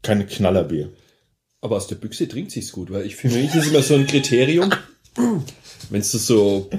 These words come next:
Speaker 2: es gibt ja so Büchsbier, das machst du auf und du hast immer nur Schaum da in dem Mund. Kennst du das?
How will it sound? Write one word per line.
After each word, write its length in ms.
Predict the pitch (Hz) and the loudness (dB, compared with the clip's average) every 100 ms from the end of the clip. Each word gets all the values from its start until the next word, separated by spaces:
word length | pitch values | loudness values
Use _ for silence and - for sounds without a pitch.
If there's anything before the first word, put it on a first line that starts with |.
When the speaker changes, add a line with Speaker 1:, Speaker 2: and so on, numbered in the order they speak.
| - - | -8 -10
Speaker 2:
es 100 | - - | -4 0
gibt 120 | 139 | 2
ja 60 | |
so 160 | 135 - | 0 0
Büchsbier, 420 | 170 - - 123 | -2 -2 0 2
das 120 | 131 | 2
machst 200 | 127 120 | 0 -2
du 100 | 110 | 0
auf 160 | 92 135 | 0 2
und 60 | 147 | 2
du 80 | 123 | 0
hast 140 | 123 | 0
immer 120 | 131 | 0
nur 140 | 131 110 | 0 0
Schaum 460 | - 95 113 113 - | 0 0 0 -4 -8
da 200 | - 82 | -2 0
in 60 | 87 | 2
dem 120 | 85 85 | 0 -2
Mund. 260 | 90 - - _ _ _ _ _ - | -4 -8 -16 _ _ _ _ _ 0
Kennst 200 | 131 269 | 2 4
du 40 | |
das? 260 | 262 - | 2 0